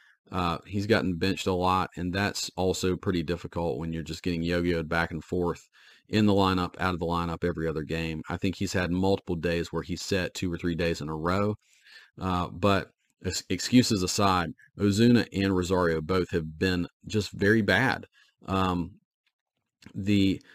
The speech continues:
the only other guy who's gotten any kind of significant at-bats at the D H position has been d'Arnaud, and he's the only positive. Everybody else has been bad, done basically nothing. Uh, and d'Arnaud, for a few starts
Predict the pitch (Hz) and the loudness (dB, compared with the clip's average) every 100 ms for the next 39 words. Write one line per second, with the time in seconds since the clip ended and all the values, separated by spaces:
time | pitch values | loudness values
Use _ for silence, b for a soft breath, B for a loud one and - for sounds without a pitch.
0 | b 107 113 127 135 117 101 101 101 104 | b 2 8 10 10 8 6 4 4 2
1 | 98 104 95 101 95 90 104 107 101 87 | 4 4 4 2 2 -2 -2 2 2 0
2 | - _ b b b - 98 104 107 107 | -6 _ b b b 2 4 4 4 2
3 | 95 71 95 95 - - 101 73 90 95 | 2 2 0 0 -4 -2 -2 0 0 2
4 | 90 - 92 117 120 90 - 107 95 92 | 0 0 0 2 2 0 -2 0 2 6
5 | 123 110 95 90 85 87 92 90 120 127 | 6 8 6 4 0 -2 -4 -2 4 4
6 | 117 113 117 113 110 107 117 76 52 _ | 6 4 6 4 4 2 2 0 -6 _
7 | 104 113 101 104 101 104 - 90 92 90 | 2 4 4 4 4 4 0 -4 -2 0
8 | 95 98 95 87 87 95 92 85 101 104 | 2 2 2 -2 -4 -2 0 0 0 0
9 | 92 92 80 85 95 110 107 104 b b | -2 -2 -2 -2 -2 -2 -2 -4 b b
10 | b b - 95 90 - - 92 90 85 | b b -8 -4 -2 -4 -4 -2 0 0
11 | 92 90 90 87 87 - _ - - 95 | 2 2 0 -2 -6 -14 _ -20 -4 -2
12 | 92 - - - 110 110 87 - - 104 | 0 -2 -8 -4 0 0 0 -6 -2 2
13 | 95 | 2